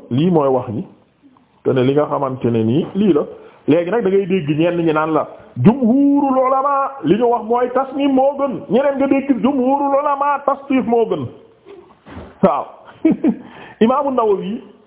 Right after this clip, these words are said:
rahmatullah li ñu la doon bëgg a wax sànk waxam jàngi bi mu kiiwee bi mu ne mooy hadiis Seydina Abu Hayyaj bi bi ko Seydina Ali ibn Abi Talib waxoon radiyallahu anhuma foofu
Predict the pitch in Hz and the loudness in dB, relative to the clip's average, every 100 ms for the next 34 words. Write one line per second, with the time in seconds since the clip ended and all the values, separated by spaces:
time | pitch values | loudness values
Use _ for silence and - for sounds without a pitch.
0 | _ - _ - 160 226 220 208 196 175 | _ -20 _ 0 0 0 -4 0 0 0
1 | 156 208 196 165 147 139 131 113 101 127 | 0 0 0 0 0 0 -2 -6 -2 -2
2 | 175 180 147 131 104 90 - _ _ _ | -2 -2 -2 -4 -6 -12 -16 _ _ _
3 | _ _ _ _ _ - 180 330 339 311 | _ _ _ _ _ 0 2 2 0 2
4 | 220 185 147 - - _ - - 165 226 | 2 0 -4 -14 -20 _ -4 0 2 2
5 | 226 208 170 147 165 185 202 196 185 185 | 2 0 -2 0 0 0 -4 -2 0 0
6 | 170 156 139 156 151 139 123 143 226 165 | 0 -2 -2 0 0 2 2 0 0 -2
7 | 151 113 110 120 87 - - - 147 190 | -2 -4 -10 -10 -10 -12 -14 -2 0 2
8 | 196 190 180 180 180 175 165 160 170 165 | 0 0 -2 -2 0 0 0 0 0 0
9 | 151 160 156 156 170 170 165 156 143 139 | 0 -2 0 0 0 0 0 -2 -2 -2
10 | 143 175 165 202 208 | -2 -2 0 0 -4